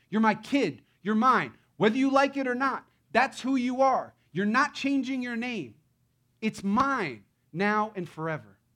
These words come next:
Forgiveness always on offer.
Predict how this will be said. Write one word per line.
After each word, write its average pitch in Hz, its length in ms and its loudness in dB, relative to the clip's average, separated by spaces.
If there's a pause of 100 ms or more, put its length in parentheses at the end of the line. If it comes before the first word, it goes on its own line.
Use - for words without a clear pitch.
(720)
Forgiveness 170 520 -4
always 170 460 -4
on 123 360 -10
offer. 117 300 -16